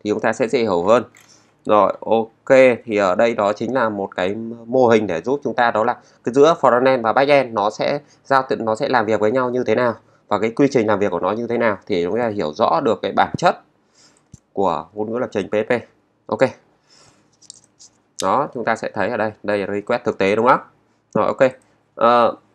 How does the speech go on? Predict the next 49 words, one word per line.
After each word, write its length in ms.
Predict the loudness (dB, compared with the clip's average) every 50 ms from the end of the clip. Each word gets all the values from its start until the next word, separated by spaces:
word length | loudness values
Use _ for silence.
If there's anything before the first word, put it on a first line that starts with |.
| _
tiếp 100 | 0 0 2
theo 220 | 4 4 6 6 6
ở 80 | 6
đây 180 | 6 6 4 4
thì 80 | 2
các 100 | 0 0
bạn 220 | 2 2 0 0 -2
sẽ 120 | -6 -4 0
lưu 200 | 2 2 2 2
ý 140 | 2 2
đó 140 | 4 4 4
là 160 | 4 4 2 -2 -8 _ _
khi, 540 | _ -4 2 4 6 6 6 2 0 -4 -6 -8 -14 _ _ _
khi 220 | _ 4 6 6 6
mà 80 | 6
các 100 | 4 4
bạn 200 | 2 2 2 2
làm 300 | 2 4 4 4 4 2
một 160 | -2 -2 -2 -2
website 480 | -2 -2 -2 0 0 2 2 2 0
hoặc 140 | -2 -4 -6 -6
chúng 100 | -8 -4
ta 120 | -2 0 2
làm 200 | 2 2 2 0
một 80 | -2
cái 60 | -2
sản 160 | -2 -2 -2 -2
phẩm 360 | 0 0 0 0 0 -2 -2
nào 160 | 2 2 4
đó 300 | 6 6 6 6 4 2 0 -8 _ _ _ 0
liên 160 | 0 2 4
quan 220 | 4 2 2 2
đến 160 | 0 -2 0
P 40 | 4
H 140 | 4 4 4 4
P 40 | 4 4 4 2 0 -6 _ _ _ _
thì 100 | -2 0
các 60 | 2
bạn 160 | 0 0 0 -4
sẽ 60 | -6
cần 220 | -2 0 -2 0 0
phải, 420 | 0 0 0 -2 -4 -4 -6 -8 -8 -10
ờ, 320 | -10 -8 -6 -6 -6 -8 -10 -12 _
xem 280 | -10 -2 0 0 0 0
cái 80 | -2
sơ 160 | 0 2 4 6
đồ 200 | 6 6 4 4
như 100 | 0 0
sau. 280 | 2 2 2 2 0